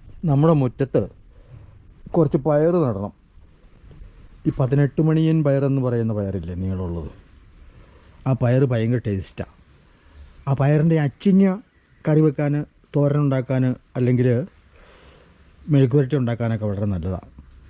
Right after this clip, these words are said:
ആ പയറിവിടെ സാമ്പിളായിട്ടൊരു ചോട് കൂടെ നിൽപ്പുണ്ട് നമ്മുടെ വീടിൻ്റെ ആ സൈഡിൽ. അപ്പം നമുക്ക്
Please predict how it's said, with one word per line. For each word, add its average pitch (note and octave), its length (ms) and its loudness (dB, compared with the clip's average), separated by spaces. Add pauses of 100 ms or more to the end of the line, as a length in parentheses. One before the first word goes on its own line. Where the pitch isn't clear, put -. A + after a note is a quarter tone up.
(160)
ആ B2 40 -4 (100)
പയറിവിടെ C3+ 440 0 (760)
സാമ്പിളായിട്ടൊരു C#3+ 760 0
ചോട് B2+ 200 0
കൂടെ A#2+ 180 -2
നിൽപ്പുണ്ട് A2 420 -4
നമ്മുടെ G#2+ 280 -2
വീടിൻ്റെ G2+ 320 -2
ആ - 80 -6
സൈഡിൽ. F#2+ 300 -2 (1500)
അപ്പം C3 180 0
നമുക്ക് C3+ 240 0